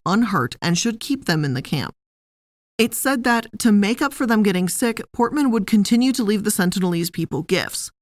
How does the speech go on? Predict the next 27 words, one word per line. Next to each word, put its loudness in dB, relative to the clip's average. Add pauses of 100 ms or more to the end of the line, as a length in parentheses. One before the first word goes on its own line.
(200)
But 2
in 2
February 0
eighteen 0
ninety-five, 0
when 2
he 2
returned 0
to 2
a 0
lost 0
Sentinelese -2
who 0
drifted -4
off 0
the -2
island 2
and 0
ended 0
up -2
in -2
the -4
Ongi -2
tribe 0
in 0
Little -2
Andaman, 0